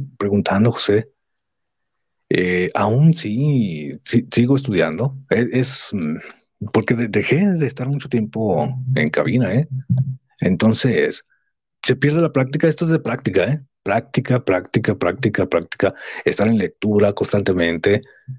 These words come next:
en lectura en voz alta y así. Lamentablemente, a veces también, a veces que nos dedicamos también a otras cosas y no te da tanto el espacio como para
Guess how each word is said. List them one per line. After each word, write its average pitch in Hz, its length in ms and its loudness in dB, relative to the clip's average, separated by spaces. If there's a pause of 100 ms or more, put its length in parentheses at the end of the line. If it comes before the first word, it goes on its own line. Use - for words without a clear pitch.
(140)
en 80 920 -2
lectura 101 480 2
en 92 100 -2
voz 98 220 2
alta 117 600 4
y 82 280 -4
así. 170 280 -2 (800)
Lamentablemente, 135 800 2
a - 20 4
veces 135 320 0
también, 110 580 4 (800)
a - 160 -2
veces 120 240 0
que 135 100 -10
nos 107 140 0
dedicamos 95 480 0
también 107 280 -2
a 120 60 -2
otras 127 200 -6
cosas - 580 -4
y 95 120 2
no 117 120 4
te 135 100 -2
da 156 720 4 (160)
tanto 120 220 2
el 151 80 2
espacio 135 300 -2
como 123 160 -2
para 76 220 -2